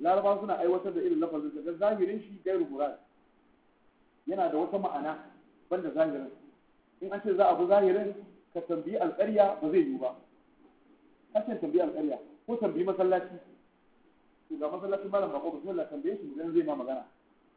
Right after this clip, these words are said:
A'a, ka fahimta, in nake tambayi masallaci, ina nufin mutanen masallaci. Kaga na wajen an,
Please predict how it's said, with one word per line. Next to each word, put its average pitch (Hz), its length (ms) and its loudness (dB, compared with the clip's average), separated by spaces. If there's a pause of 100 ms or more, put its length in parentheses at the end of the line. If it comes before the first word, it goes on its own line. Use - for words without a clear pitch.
(580)
A'a, 196 420 0
ka 165 80 -4
fahimta, 202 460 -6
in 214 80 -10
nake 220 220 -6
tambayi 175 240 -8
masallaci, 214 500 -6 (520)
ina 196 220 -2
nufin 180 340 -4
mutanen 208 480 -2
masallaci. - 560 -6 (1400)
Kaga 202 220 0
na 196 80 -2
wajen 202 300 0 (340)
an, 196 140 -6